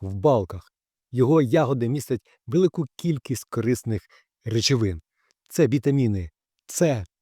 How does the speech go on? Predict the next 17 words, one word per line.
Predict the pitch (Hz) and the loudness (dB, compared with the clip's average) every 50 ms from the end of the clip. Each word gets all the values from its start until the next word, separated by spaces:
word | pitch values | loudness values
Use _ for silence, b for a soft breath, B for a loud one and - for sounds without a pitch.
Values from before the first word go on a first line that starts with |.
| _ _ - | _ _ -6
А, | 147 147 139 120 101 - _ _ _ - | -4 -4 -4 -4 -8 -10 _ _ _ -14
Е, | 135 131 107 98 123 156 147 127 101 87 - _ _ _ _ _ _ _ _ | -12 -10 -8 -2 0 2 2 2 0 -4 -8 _ _ _ _ _ _ _ _
антиоксиданти, | - 151 147 131 - 143 131 120 - - - 139 123 143 135 120 104 - - 98 | -4 -2 -2 -2 0 0 0 0 0 -4 -4 -2 0 0 0 -2 -4 -6 -8 -10
флавоноїди, | - - 135 147 139 151 151 147 139 123 107 98 92 90 92 90 | -6 -4 -2 0 0 0 0 0 0 -2 -2 -4 -4 -6 -6 -4
мінерали. | 101 139 160 156 151 139 139 123 113 101 95 87 85 _ _ _ _ _ _ _ - | -2 0 0 0 2 2 2 2 2 0 -2 -6 -10 _ _ _ _ _ _ _ -8
Глід | 110 95 151 190 190 - _ _ _ _ _ _ _ _ | -4 0 0 0 0 -2 _ _ _ _ _ _ _ _
допомагає | 101 98 90 139 135 139 123 143 143 131 104 | -10 -4 0 0 2 2 2 2 2 2 2
зміцнити | 90 117 131 120 - 143 123 - - 95 | 0 0 -2 -2 -2 -4 -4 -4 -4 -6
серце, | - - - - 135 131 120 - - - 90 - _ _ _ _ _ - | -8 -6 -2 0 0 0 0 -2 -6 -10 -12 -12 _ _ _ _ _ -4
нормалізує | 110 113 113 127 135 127 120 123 135 131 117 107 - - | -2 0 0 2 0 0 0 0 0 0 0 -2 -2 -2
тиск, | 135 147 143 - - _ _ _ _ _ _ - | -2 -2 -2 -2 -8 _ _ _ _ _ _ -10
покращує | 120 104 - 127 135 123 - - 117 107 104 - | -8 -6 -2 -2 -2 -2 -2 -4 -4 -6 -6 -6
травлення | - 113 107 123 147 139 127 117 101 92 87 85 - _ _ _ _ _ | -4 -2 0 0 0 0 0 -2 -2 -4 -6 -10 -12 _ _ _ _ _
та | - 127 | -2 0
захищає | 117 127 123 - 131 - - - 143 127 117 107 107 | 2 2 2 2 0 -2 -2 0 0 2 2 2 0
наш | 110 120 123 113 - - | 0 -2 -2 -4 -4 -8
організм | - 139 117 98 90 120 151 165 156 147 | -10 -8 -6 -4 -2 -2 -2 -2 -2 -4